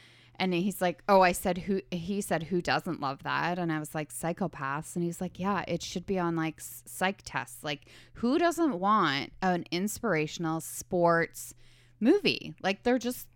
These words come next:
they're so, even if you don't like sports, which, you know me, I don't really,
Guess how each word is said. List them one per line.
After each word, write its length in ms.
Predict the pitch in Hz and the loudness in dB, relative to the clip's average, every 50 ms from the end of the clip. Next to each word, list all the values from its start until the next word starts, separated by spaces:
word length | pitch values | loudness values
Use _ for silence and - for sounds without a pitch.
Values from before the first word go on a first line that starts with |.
| - 170 | -10 -4
they're 140 | 208 214 220 | -4 -4 -2
so, 180 | - - 240 - | -2 -2 -4 -2
even 180 | - 247 269 330 | -2 -2 0 0
if 100 | 339 - | -2 0
you 60 | 320 | 0
don't 120 | 302 294 269 | 0 0 0
like 120 | 262 - | -2 -4
sports, 460 | - - - 240 277 247 - - - - | -6 -4 0 0 2 2 0 -4 -6 -10
which, 240 | 185 - - - - | -10 -10 -10 -14 -10
you 140 | 160 170 196 | -6 -4 -4
know 100 | 214 185 | -2 -2
me, 260 | 135 135 147 180 147 | -2 -2 -4 -4 -4
I 140 | 110 113 147 | -4 -4 -4
don't 180 | 185 196 - - | -4 -6 -6 -8
really, 340 | 139 131 131 135 143 139 | -10 -10 -8 -8 -10 -12